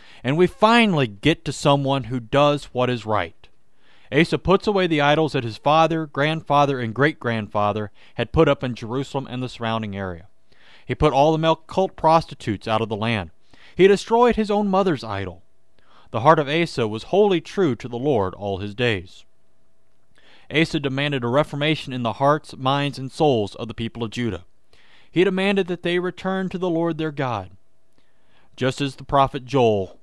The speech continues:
"Return to the Lord your God, for he is gracious and merciful, slow to anger, and abounding in steadfast love." Because of Asa's reforms,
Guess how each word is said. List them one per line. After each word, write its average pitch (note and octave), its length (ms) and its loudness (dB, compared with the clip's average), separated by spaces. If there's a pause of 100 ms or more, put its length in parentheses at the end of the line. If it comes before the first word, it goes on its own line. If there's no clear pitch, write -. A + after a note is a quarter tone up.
"Return E3+ 460 0
to D#3+ 80 -6
the D#3 100 0
Lord C#3+ 320 2
your C3+ 100 0
God, F#2+ 360 -4 (420)
for C3 120 -2
he F3+ 120 2
is F3+ 180 2
gracious F#3+ 600 0
and E3 120 -2
merciful, B2+ 680 -2 (320)
slow A3 400 4
to G3+ 100 6
anger, C3 720 -2
and B2 140 0
abounding A#2 720 2
in A2 100 -8
steadfast G#2 680 -6
love." G2+ 440 -4 (840)
Because C#3 340 0
of B2+ 120 -4
Asa's C#3 360 -2
reforms, A#2+ 600 -6